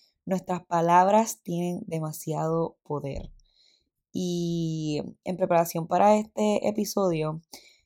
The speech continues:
escuché dos podcasts y unos cuantos TikToks de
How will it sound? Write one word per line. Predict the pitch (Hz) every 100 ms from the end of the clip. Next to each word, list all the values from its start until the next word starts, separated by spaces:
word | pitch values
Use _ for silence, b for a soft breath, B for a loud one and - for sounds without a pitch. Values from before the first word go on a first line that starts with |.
| _
escuché | 185 - 180 180 - 170 185 190 190 190 - -
dos | - 196 214 247
podcasts | 233 - 240 247 240 -
y | 185
unos | 170 175
cuantos | 202 196 202 -
TikToks | 190 - 180 180 - - b b _
de | 196 175 175 170 165